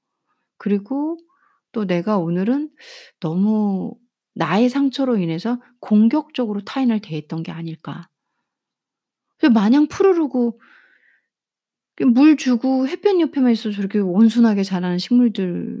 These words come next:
보면서 많은 생각을 합니다. 그리고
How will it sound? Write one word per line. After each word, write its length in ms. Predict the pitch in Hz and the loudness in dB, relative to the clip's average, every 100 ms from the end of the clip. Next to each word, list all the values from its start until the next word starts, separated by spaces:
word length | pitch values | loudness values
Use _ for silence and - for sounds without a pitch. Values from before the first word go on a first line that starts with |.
| - | -16
보면서 760 | - 165 156 175 208 202 180 180 _ _ _ _ _ _ _ - | -6 -4 -4 -6 -6 -8 -8 -12 _ _ _ _ _ _ _ -6
많은 260 | 180 220 | 0 0
생각을 360 | 233 233 190 180 | 2 0 -2 -6
합니다. 460 | 165 160 175 208 185 _ _ _ _ _ _ _ _ _ _ _ _ - | -8 -10 -10 -12 -12 _ _ _ _ _ _ _ _ _ _ _ _ -10
그리고 340 | 185 196 214 | -2 0 0